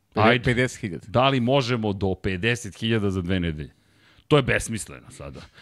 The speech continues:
Speaker 1: To je sad potpuno besmisleno. Ali zašto? Ljudi, mi verujemo u besmisao besmisla. Ko veruje u besmisao, nije subscriber, neka klikne subscribe. Jer konačno,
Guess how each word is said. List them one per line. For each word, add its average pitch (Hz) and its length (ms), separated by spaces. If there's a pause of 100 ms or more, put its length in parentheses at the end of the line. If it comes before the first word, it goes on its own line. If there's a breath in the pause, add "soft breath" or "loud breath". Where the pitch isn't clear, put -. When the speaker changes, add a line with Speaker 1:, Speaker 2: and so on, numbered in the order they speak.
(180 loud breath)
Speaker 1:
To 143 100
je 135 60
sad 147 180
potpuno 147 420
besmisleno. 131 540
Ali 110 80
zašto? 156 380
Ljudi, 151 220
mi 175 120
verujemo 180 320
u 147 40
besmisao 143 560
besmisla. 120 520 (340 loud breath)
Ko 277 220
veruje 226 260
u 156 60
besmisao, 127 640
nije 160 240
subscriber, 101 680
neka 117 340
klikne 117 500 (300 soft breath)
subscribe. 90 600 (100)
Jer 117 280
konačno, 165 600